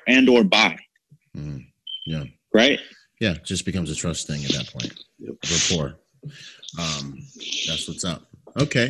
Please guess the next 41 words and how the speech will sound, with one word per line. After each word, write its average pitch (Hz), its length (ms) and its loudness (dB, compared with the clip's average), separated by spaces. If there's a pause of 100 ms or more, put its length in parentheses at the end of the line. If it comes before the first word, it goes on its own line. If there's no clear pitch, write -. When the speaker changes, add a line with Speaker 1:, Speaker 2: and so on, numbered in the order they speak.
Speaker 2:
what 123 180 4
about 131 360 2
now 107 300 2
in 98 180 -4
terms 113 260 0
of 87 100 0
your 98 140 6
guys' 92 320 4
dog 90 260 2
versus 80 280 -2
other 90 200 4
working 90 300 4
dogs? 85 580 2
We've 110 120 6
kinda 185 220 6
touched 127 320 4
on 80 160 6
this. - 360 -2 (440)
The 165 100 6
differences, 87 840 4 (500)
um, 71 540 2 (680)
differences 87 580 4
seem 80 180 4
to 71 80 2
really 76 240 4
be 71 120 4
that 69 140 4
your 71 160 4
dogs, 71 540 2 (340)
I 78 80 4
mean, 78 140 6
I 82 100 6
don't 76 120 8
know 82 120 8
too - 220 6
much 82 200 6
about 87 240 6
other 98 220 6
working 101 340 6
dogs, 95 260 6
but 76 180 0